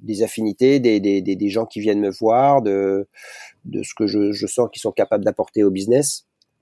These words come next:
Euh, je suis assez, je suis assez ouvert. Euh, voilà, maintenant je suis, euh,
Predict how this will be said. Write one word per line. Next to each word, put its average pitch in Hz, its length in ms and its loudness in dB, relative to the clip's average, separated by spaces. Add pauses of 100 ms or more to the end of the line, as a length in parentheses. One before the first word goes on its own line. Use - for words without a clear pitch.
Euh, 95 100 0
je - 80 -4
suis 101 100 -4
assez, 113 340 0
je - 40 -10
suis - 80 -6
assez 110 160 -2
ouvert. 117 320 2 (640)
Euh, 95 340 0 (880)
voilà, 90 260 0
maintenant 101 360 0
je 110 100 -2
suis, 113 380 0
euh, 92 420 4